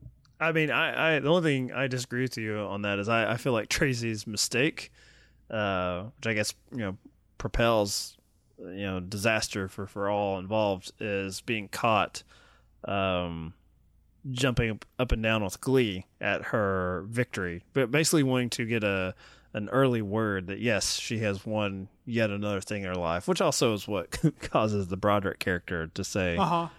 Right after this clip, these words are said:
Speaker 1: you know, "Enough is enough." <laughs> Like, this, no one deserves everything. Like, this, this should be, like, a life lesson we impart. Uh, so I, I get why people would want that soda to be <laughs> thrown in her general direction, because,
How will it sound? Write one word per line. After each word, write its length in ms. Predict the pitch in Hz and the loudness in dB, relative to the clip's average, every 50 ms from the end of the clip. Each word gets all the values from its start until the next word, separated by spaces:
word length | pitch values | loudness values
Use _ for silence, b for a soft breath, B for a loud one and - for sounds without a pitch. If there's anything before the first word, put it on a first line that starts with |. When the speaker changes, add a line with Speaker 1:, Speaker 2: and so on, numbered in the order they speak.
| B B B B B B _ _ _ | B B B B B B _ _ _
Speaker 1:
you 80 | 151 147 | 0 2
know, 80 | 135 131 | 4 4
"Enough 320 | 147 151 151 143 131 - | 4 4 4 4 4 2
is 140 | 135 113 120 | 0 0 0
enough." 440 | 110 107 104 92 85 - - - - _ | 0 0 0 0 -2 -4 -6 -10 -12 _
<laughs> 60 | - - - 165 | 2 2 4 4
Like, 160 | 156 135 - | 4 4 2
this, 340 | 226 185 160 160 147 - - - 143 143 - B B B B B B | 2 4 4 4 4 2 -2 -6 -8 -8 -8 B B B B B B
no 260 | 147 139 131 139 147 147 | 0 2 4 4 6 6
one 220 | 151 147 139 127 | 6 4 4 4
deserves 640 | 131 123 110 123 120 117 113 107 98 - - - - - | 2 2 4 2 2 2 2 0 -2 -4 -6 -6 -4 -2
everything. 640 | 120 110 110 107 - - 107 95 87 82 80 87 - - - - | -2 -2 -2 -4 -4 -4 -6 -6 -6 -6 -10 -12 -16 -18 -10 -6
Like, 180 | 110 101 98 95 | -4 -4 -2 -2
this, 200 | 113 107 - - | -2 -2 -2 -2
this 160 | 123 123 117 | 0 0 2
should 160 | - 127 107 | 2 0 -2
be, 300 | 110 107 104 101 101 101 | -2 -4 -4 -4 -2 -2
like, 160 | 90 101 - | -2 -2 -2
a 60 | 107 | -2
life 340 | 98 98 101 98 101 - - | 0 2 2 2 2 0 -2
lesson 360 | 101 98 95 - - 92 90 | -4 -2 -2 -4 -4 -6 -8
we 100 | 92 92 | -10 -10
impart. 560 | 92 101 101 - - 98 90 85 - - - b b b b b b b b b b _ _ | -10 -10 -8 -6 -4 -4 -4 -4 -6 -10 -14 b b b b b b b b b b _ _
Uh, 580 | 101 98 98 95 92 92 92 90 90 87 82 - - _ _ _ _ _ _ _ _ | -2 0 0 0 0 -2 -2 -4 -6 -6 -8 -10 -14 _ _ _ _ _ _ _ _
so 160 | - - 208 220 | -2 0 2 2
I, 120 | 208 - - | 2 2 0
I 60 | 131 135 | -2 0
get 260 | 127 143 165 - - | 2 2 2 2 2
why 160 | 185 147 127 | 2 0 2
people 460 | 120 139 135 131 131 131 131 131 127 | 2 2 0 2 4 4 4 4 4
would 460 | 131 131 131 131 131 131 127 135 143 139 | 6 6 6 6 4 4 2 -2 -4 -4
want 380 | 139 160 175 151 - - - - | -2 0 0 0 0 -2 -4 -2
that 180 | - 120 - - | 0 0 0 0
soda 380 | - - 165 139 135 120 113 101 | 2 2 4 4 4 2 0 -2
to 80 | 101 104 | -2 -4
be 80 | 117 113 | -4 -4
<laughs> 0 | |
thrown 600 | - - 170 - - - 175 160 151 131 117 127 - | 0 2 2 2 4 4 4 4 4 2 0 -4 -8
in 180 | - - - 151 | -4 0 0 0
her 60 | 135 | 2
general 420 | - - - - 147 139 - 143 | 0 0 -2 0 0 0 0 0
direction, 760 | 127 120 - - 135 127 123 - - - - - - 101 101 101 | -2 -4 -4 -6 -4 -4 -4 -4 -4 -4 -4 -6 -6 -6 -6 -4
because, 520 | 120 123 - - 131 120 113 104 - | -4 -4 -4 -2 -2 -2 -2 -2 -6